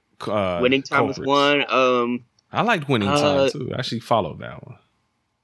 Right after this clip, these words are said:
Speaker 1: There was another one I can't remember that I just heard about that got canceled too. But, uh, I'm just looking for, I'm just looking forward to, um, more shit coming out. Um, uh,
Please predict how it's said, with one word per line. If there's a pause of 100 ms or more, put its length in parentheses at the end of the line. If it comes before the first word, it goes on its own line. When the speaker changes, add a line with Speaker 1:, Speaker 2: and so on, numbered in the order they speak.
(880)
Speaker 1:
There
was
another
one
I
can't
remember
that
I
just
heard
about
that (200)
got
canceled
too. (920)
But,
uh, (760)
I'm
just
looking
for,
I'm
just
looking
forward
to,
um, (580)
more
shit
coming
out.
Um, (800)
uh,